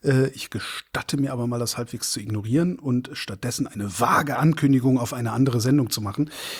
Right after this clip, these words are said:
Ich bin, äh, nächste Woche, ähm, hoffentlich klappt's, mit dem Kollegen Thomas Wiegold verabredet.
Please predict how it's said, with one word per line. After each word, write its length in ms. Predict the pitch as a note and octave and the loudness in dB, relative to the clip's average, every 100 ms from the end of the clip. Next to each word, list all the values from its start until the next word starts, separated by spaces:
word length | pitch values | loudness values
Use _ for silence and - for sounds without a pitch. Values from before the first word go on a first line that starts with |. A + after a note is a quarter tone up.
| - | -8
Ich 180 | D#3 - | -6 0
bin, 300 | F3+ G3+ G3 | 4 4 4
äh, 200 | E3 D#3 | 4 4
nächste 440 | D3+ E3 - D#3+ | 6 4 2 0
Woche, 460 | C#3 E3 F3 F3 F3 - - - - - | 0 2 4 4 2 -4 -20 -20 -18 -2
ähm, 460 | C#3 C3 C3 C3+ | 2 4 6 4
hoffentlich 420 | C3 C3 E3 C#3 - | 0 -2 2 2 2
klappt's, 360 | D3+ D#3 - | -2 0 2
mit 160 | D3+ C#3 | 2 2
dem 80 | C#3 | 2
Kollegen 320 | C3 C#3 C#3 | 4 4 4
Thomas 320 | D3+ B2+ - | 4 4 4
Wiegold 300 | C3 F#3 E3 | 4 4 2
verabredet. 580 | D3+ D3+ - E3+ G3+ | 0 -4 0 2 2